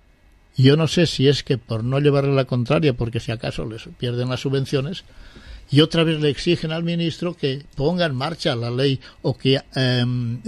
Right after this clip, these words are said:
eh, se, se, eh, se preocupe de obligar a que cumplan la ley.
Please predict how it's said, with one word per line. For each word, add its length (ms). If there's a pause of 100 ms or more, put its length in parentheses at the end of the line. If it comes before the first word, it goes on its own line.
(320)
eh, 340
se, 320
se, 180 (200)
eh, 440 (120)
se 160
preocupe 500
de 220 (240)
obligar 600
a 100
que 140
cumplan 480
la 80
ley. 300